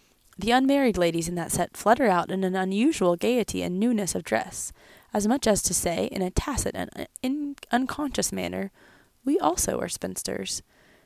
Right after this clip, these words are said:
Miss Matty and Miss Toll talked and thought more about bonnets, gowns, caps, and shawls during the fortnight that succeeded this call than any I had known them do for years.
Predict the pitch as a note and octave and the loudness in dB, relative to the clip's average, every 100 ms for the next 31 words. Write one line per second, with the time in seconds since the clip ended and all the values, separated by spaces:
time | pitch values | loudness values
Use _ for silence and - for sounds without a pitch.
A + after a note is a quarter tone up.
0 | _ G#3+ G#3+ A#3 A#3 D4+ D4+ B3 B3+ - | _ 0 2 4 4 4 2 2 0 2
1 | F#3+ G3 - G3 G#3 - - G3 F3+ F3+ | 2 2 2 4 4 0 -4 -2 2 0
2 | - F#3+ G#3 C4+ A#3 A#3 E3+ E3+ F#3+ C#4 | 0 -4 -2 0 0 0 2 2 2 -2
3 | - - - D#3+ F3+ A3+ A#3+ A#3 - - | -6 -10 -4 0 2 0 -2 -4 -6 -4
4 | G#3+ - - - B3 - F#3+ F3+ G#3 - | -6 -6 -10 -6 -2 2 4 4 2 -4
5 | - G3+ G3+ G3 - C#4+ D#4+ E3+ D#3+ - | -4 -2 0 -2 -2 -2 -2 -2 -6 -6
6 | - - E3+ - A3+ G3 A3+ - - F#3+ | -6 -6 -4 -2 -2 0 0 -2 2 4
7 | D#3 F#3 - - - - - _ G3 G3 | 4 2 -6 -20 -20 -20 -20 _ 2 4
8 | B3+ A3+ E3+ F3+ G3 F#3+ G#3 G3+ F3+ F3+ | 4 4 4 2 2 2 2 2 0 -2
9 | G#3+ G#3 F#3+ - - - F3 A3 C#4 - | -2 -2 -4 -8 -8 -6 -4 -2 -4 -4
10 | - - | -4 -6